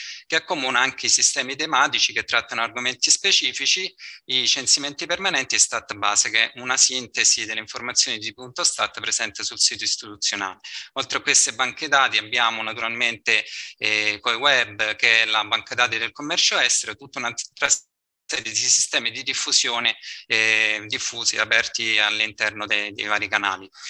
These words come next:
Ora, l'obiettivo è proprio quello di andare in sostanza verso un'unica piattaforma, sia per consentire all'utenza di avere un unico approccio,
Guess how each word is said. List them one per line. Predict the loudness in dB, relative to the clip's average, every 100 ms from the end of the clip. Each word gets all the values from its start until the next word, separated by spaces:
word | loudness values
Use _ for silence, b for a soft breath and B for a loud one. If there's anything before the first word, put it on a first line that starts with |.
| B
Ora, | 0 2
l'obiettivo | 2 2 0 2 0 0
è | 0
proprio | -2 -2 -2
quello | 0 0 -2
di | -4 0 0
andare | 0 -2 2 4 4 2
in | 0 0
sostanza | 2 2 0 0 2 0
verso | 2 2 2 2 0 -4 -8
un'unica | -6 -2 0 0
piattaforma, | 2 0 0 -6 -4 -8 -4 2
sia | 2 2
per | -2
consentire | -6 -4 -2 -2 -4 -2
all'utenza | -2 0 0 4 2 2 -4 B B
di | -6
avere | 0 2 2
un | 0
unico | -2 -2 0
approccio, | -2 0 0 0 2 0 0 -8